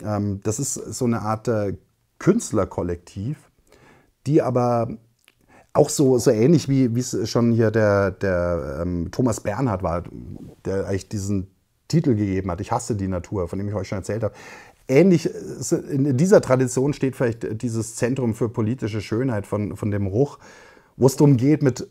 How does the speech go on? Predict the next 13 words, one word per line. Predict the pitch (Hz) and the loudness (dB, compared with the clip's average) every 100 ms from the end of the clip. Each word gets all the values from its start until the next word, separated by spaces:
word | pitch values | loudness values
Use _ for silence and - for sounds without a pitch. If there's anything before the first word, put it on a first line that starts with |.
| - | -2
mit | 117 - | -2 0
Kunst | - 180 202 - | 4 6 4 2
gewisse | 131 135 139 | 0 2 2
politische | 117 - - 127 156 143 113 117 | 0 -2 2 2 2 0 -2 -2
Agenden | 104 104 104 117 110 | -2 -2 -2 -4 -4
halt, | 95 90 - | -4 -6 -6
äh, | 90 87 | -6 -6
voranzutreiben. | - - 82 - 76 73 76 82 | -8 -10 -10 -10 -12 -10 -8 -2
Und | 107 | 0
das | 165 | 2
ist | 139 - | 0 -2
sehr | 147 127 | -4 -4
provozierend, | - 120 117 117 120 123 117 113 | -2 0 0 -4 -4 -2 -2 -4